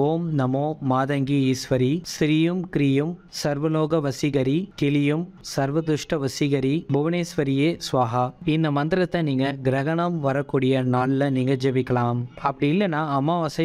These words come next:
மற்றும் பௌர்ணமி தினத்துல நீங்க ஜெபிக்கலாம். விநாயகருக்கும் உங்களுடைய குலதெய்வத்துக்கும் உங்களுடைய இஷ்ட தெய்வத்துக்கும் இவங்க எல்லாருக்குமே நீங்க படையல் போடணும்.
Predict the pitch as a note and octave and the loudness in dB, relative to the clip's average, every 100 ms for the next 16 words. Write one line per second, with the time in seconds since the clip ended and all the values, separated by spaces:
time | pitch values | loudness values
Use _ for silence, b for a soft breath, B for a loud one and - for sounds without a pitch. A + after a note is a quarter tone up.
0 | D3+ C3 - D#3+ D#3+ - C#3 E3 D#3+ D3 | 0 -2 -4 -6 -4 -2 0 0 -2 0
1 | C3+ C3 C3 D#3+ C#3 B2+ D3 F#3+ - C3 | -2 0 0 0 0 0 -2 -4 -4 0
2 | C3 C3 B2+ A#2+ A#2+ A#2+ - C#3+ E3 F#3+ | 0 0 0 -2 -4 -4 0 2 2 2
3 | E3+ C3+ B2+ C#3 D#3+ E3 C#3+ C#3 C3+ C#3 | 0 -2 -2 -2 -2 -2 0 2 0 0
4 | C3 D3 E3 D#3 C#3 C3+ B2+ - C3+ D#3+ | 0 0 2 2 0 -2 -4 -2 -2 -2
5 | D#3+ C#3+ C#3+ C3+ C#3 C#3+ B2+ F#3 D#3 C#3 | -2 0 0 0 -2 -4 -2 0 2 2
6 | B2 C3 A#2+ B2+ E3 - D#3 D#3+ D3+ D3 | 0 -4 -2 -2 -2 -2 0 2 2 2
7 | F3+ F3 F3 F3 C#3+ D#3 D3 C#3 D3 C#3+ | 0 0 0 0 0 0 0 0 0 0
8 | C3 B2 C3 | -2 0 -2